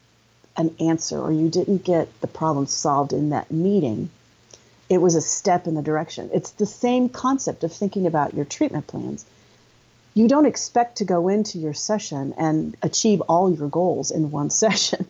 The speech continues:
It's the same way with advocacy. You can't expect one meeting to result in final success <laughs> and total achievement of all the goals we have in advocacy. So it builds over time.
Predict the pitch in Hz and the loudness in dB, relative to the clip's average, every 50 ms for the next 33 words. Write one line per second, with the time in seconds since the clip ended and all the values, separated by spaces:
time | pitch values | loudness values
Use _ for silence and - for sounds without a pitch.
0 | _ - - - - - 180 - - - 220 220 - - - 240 233 226 220 214 | _ -16 -20 -10 -6 -6 -6 -6 -6 -6 -6 -6 -4 -2 0 2 2 2 2 0
1 | 214 208 196 190 190 190 185 185 190 190 190 185 180 180 180 - - - - - | 0 0 0 -2 -2 0 0 0 0 -2 -4 -6 -8 -8 -10 -12 -12 -10 -10 -10
2 | 196 - _ _ _ _ _ _ 208 208 - - 220 - 330 330 233 214 - - | -12 -14 _ _ _ _ _ _ 0 0 2 2 2 4 4 4 4 2 -2 -6
3 | - - 202 - - - - 170 170 180 180 175 180 180 175 180 185 190 180 170 | -4 0 0 0 0 -2 -8 -6 -4 -2 0 0 2 2 2 2 2 2 2 2
4 | 151 143 143 147 156 170 - _ _ _ _ _ _ _ - 190 170 160 160 151 | 0 0 -2 -4 -4 -6 -10 _ _ _ _ _ _ _ 0 0 2 2 2 2
5 | 156 175 165 156 156 - - - - _ _ _ _ _ _ _ - 196 165 165 | 2 2 2 4 2 0 -2 -6 -10 _ _ _ _ _ _ _ 0 2 2 4
6 | 160 156 - - - - 170 180 180 175 160 - - - - - - - 185 127 | 2 0 -2 -6 -4 -2 0 2 2 0 -2 -2 -4 -6 -8 -8 -4 0 2 2
7 | 165 156 - - 202 226 220 180 - - - 247 202 202 196 170 165 190 190 - | 2 2 0 0 0 2 0 0 -2 -2 -2 0 0 0 -2 -2 -4 -8 -6 -6
8 | - 208 214 214 214 - 160 151 - - 156 - - 165 165 160 160 156 156 160 | -4 -4 -4 -4 -6 -8 -12 -10 -8 -8 -6 -4 -2 -2 -2 -2 -2 -2 0 0
9 | 156 156 156 - 156 151 160 165 156 156 160 165 160 165 170 185 185 180 - - | 0 0 -2 -6 -8 -4 -4 -2 -2 -4 -4 -6 -6 -6 -6 -6 -8 -8 -10 -12
10 | - - - - - - - - 196 165 156 - - - - - - - _ _ | -14 -14 -14 -14 -12 -12 -4 0 2 2 2 2 -2 -10 -20 -20 -20 -20 _ _
11 | _ _ _ 202 190 - 180 - - 202 190 185 202 208 196 - 196 185 175 180 | _ _ _ 0 0 0 -2 -2 2 2 4 6 4 4 2 2 0 0 -2 -2
12 | 170 - - 185 170 160 160 175 208 262 | -6 -6 -4 -2 -2 0 0 0 -2 -2